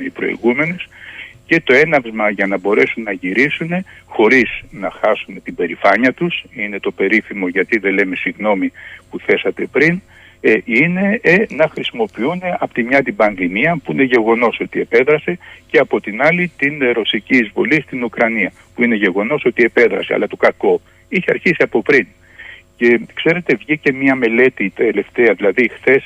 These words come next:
ε, παρουσιάστηκε, κάθε χρόνο, της εταιρείας B P, British Petroleum, η οποία μελέτη είναι πάρα πολύ σημαντική,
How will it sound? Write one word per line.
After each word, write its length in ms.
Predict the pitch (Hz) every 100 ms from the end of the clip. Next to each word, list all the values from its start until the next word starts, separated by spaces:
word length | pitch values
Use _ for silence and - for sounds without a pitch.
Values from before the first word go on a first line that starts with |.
| -
ε, 60 | 92 90
παρουσιάστηκε, 880 | 90 - - 87 - - - - 143 - - -
κάθε 300 | - 120 127
χρόνο, 400 | - 98 104 143 147
της 220 | - 135 -
εταιρείας 560 | 123 120 120 160 151 120
B 80 | 135 -
P, 140 | 107 - - - 117
British 380 | 131 - - 120
Petroleum, 420 | - 117 101 87 - _ - - -
η 80 | -
οποία 260 | 95 - 165
μελέτη 500 | 147 107 98 95 135
είναι 220 | 160 139
πάρα 260 | - 175 165
πολύ 280 | 170 123
σημαντική, 720 | - 113 95 87 87 - -